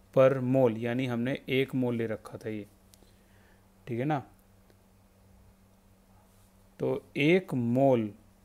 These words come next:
एक मोल कॉपर सल्फेट में कितना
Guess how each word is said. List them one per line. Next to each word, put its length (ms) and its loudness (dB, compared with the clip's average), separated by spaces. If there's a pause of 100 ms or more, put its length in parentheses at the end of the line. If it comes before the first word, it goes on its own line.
(1120)
एक 380 -2 (120)
मोल 360 0
कॉपर 380 2
सल्फेट 540 -2
में 420 -2 (800)
कितना 280 0